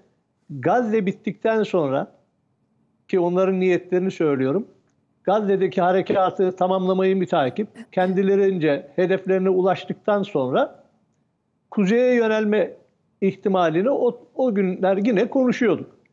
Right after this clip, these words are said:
Şimdi ve bugünlere geldik. Yani, e, tabii kuzey bitti. İşte Batı Şeria biliyorsunuz bir, e, dönem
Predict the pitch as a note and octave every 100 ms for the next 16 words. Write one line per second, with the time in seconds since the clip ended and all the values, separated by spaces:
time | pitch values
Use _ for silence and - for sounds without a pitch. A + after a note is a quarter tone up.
0 | _ _ _ _ - - B3 B3+ A3+ -
1 | _ _ _ _ _ _ _ - - -
2 | A3+ A3+ C4 A#3+ G#3+ A3 B3 A3+ F#3 C3+
3 | A#2 _ _ - A#3+ E3 A3 B3 - _
4 | _ _ _ _ _ _ - F3 F3 F3
5 | E3+ E3+ E3 - _ _ - A#3+ A3+ -
6 | A3 A#3+ B3+ G#3 - A3+ G#3+ G3+ - G#3+
7 | D3+ - _ - F#3 G3+ B3+ A#3+ A#3+ A3+
8 | G#3 G3 G#3 G3 G3+ F3 E3+ A#3 A3+ -
9 | _ - F3+ F#3 F#3 F#3 F3+ F3+ F#3+ F#3+